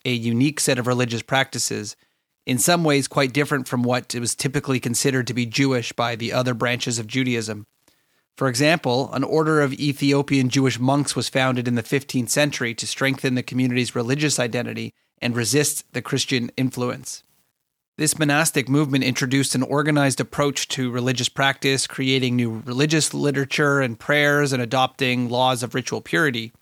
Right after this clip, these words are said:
This can be seen in one of the first Western accounts of Ethiopian Jews that describes a community that followed legal sections in the Hebrew Bible, observing laws of purity surrounding menstruation, birth, and death.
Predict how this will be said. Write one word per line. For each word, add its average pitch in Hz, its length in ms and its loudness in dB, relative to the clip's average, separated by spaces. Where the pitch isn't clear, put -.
This 156 140 0
can 165 160 0
be 143 100 4
seen 156 360 2
in 135 100 4
one 131 140 2
of 123 80 0
the 123 80 0
first 147 320 0
Western 135 400 0
accounts 139 420 -2
of 120 80 -4
Ethiopian 127 560 0
Jews 123 320 2
that 127 160 -2
describes 135 540 0
a 131 40 -4
community 131 600 0
that 117 180 -4
followed 131 380 0
legal 139 320 0
sections 131 480 -2
in 123 80 -2
the 117 80 -6
Hebrew 120 300 -8
Bible, 139 540 0
observing 127 440 0
laws 120 240 2
of 113 100 -8
purity 147 420 2
surrounding 120 540 0
menstruation, 135 760 0
birth, 139 400 -4
and 117 200 -8
death. 143 380 0